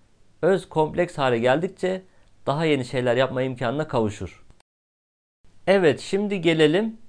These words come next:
bir deneyimi nasıl haz verici hale getiririz. İşini severek yapmak denilen sanırım budur.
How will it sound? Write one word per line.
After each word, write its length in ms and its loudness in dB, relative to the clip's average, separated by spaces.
bir 240 0
deneyimi 680 0
nasıl 320 -2
haz 340 0
verici 280 -2
hale 280 0
getiririz. 640 -4
İşini 300 -2
severek 400 4
yapmak 420 0
denilen 300 -2
sanırım 440 -2
budur. 380 -4